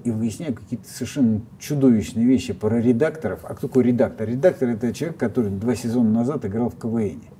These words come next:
Вот когда мы были, нам, конечно, придавали там, э, редакторов, но это даже не редакторы, скорее это были постановщики.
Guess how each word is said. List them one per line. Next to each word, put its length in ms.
Вот 240
когда 200
мы 140
были, 420
нам, 340
конечно, 380
придавали 520
там, 1120
э, 60
редакторов, 560
но 200
это 280
даже 280
не 60
редакторы, 440
скорее 240
это 120
были 180
постановщики. 840